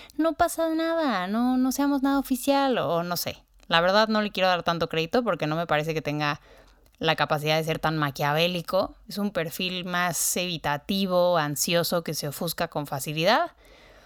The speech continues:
y que claramente no está en el nivel de madurez que se requiere para construir algo ahorita. Pero en ese momento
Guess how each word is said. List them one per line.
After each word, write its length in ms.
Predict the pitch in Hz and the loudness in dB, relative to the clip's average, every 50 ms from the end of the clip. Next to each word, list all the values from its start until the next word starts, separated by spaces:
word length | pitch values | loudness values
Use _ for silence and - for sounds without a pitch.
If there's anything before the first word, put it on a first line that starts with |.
| - - _ _ _ _ _ _ _ _ _ _ _ - | -20 -20 _ _ _ _ _ _ _ _ _ _ _ -6
y 100 | - 240 | -4 0
que 120 | 220 294 262 | 0 2 4
claramente 460 | 320 339 349 349 349 349 311 294 320 | 4 4 4 4 2 0 0 2 2
no 200 | 311 311 311 311 | 2 2 2 2
está 340 | 302 285 - - 277 277 277 | 0 0 0 0 2 2 2
en 80 | 269 | 2
el 100 | 247 202 | 2 0
nivel 200 | 180 175 185 185 | 0 -2 -2 0
de 80 | 208 220 | 0 0
madurez 360 | 208 175 165 165 170 170 165 | 0 2 2 0 0 -2 -2
que 80 | - 196 | -4 -2
se 100 | 190 156 | -2 -2
requiere 340 | 143 143 131 - 160 175 | -2 -2 -4 -2 -4 -2
para 160 | 170 156 151 139 | -2 -2 -2 -2
construir 400 | 143 139 135 - 160 156 156 160 | -4 -4 -6 -6 -4 -2 0 0
algo 460 | 151 151 156 170 165 165 165 165 175 | 0 0 -2 -2 -2 -4 -4 -2 0
ahorita. 500 | - 220 262 320 311 - - - - - - - - - - - - - | 0 0 0 0 -2 -2 -2 -2 -2 -4 -12 -16 -16 -16 -18 -20 -6 2
Pero 160 | - 285 311 | 4 4 4
en 120 | 339 370 | 4 2
ese 180 | 415 415 415 415 | 2 2 4 4
momento 640 | 330 247 220 226 240 247 254 240 226 208 208 294 | 4 4 4 6 4 4 4 4 4 2 2 2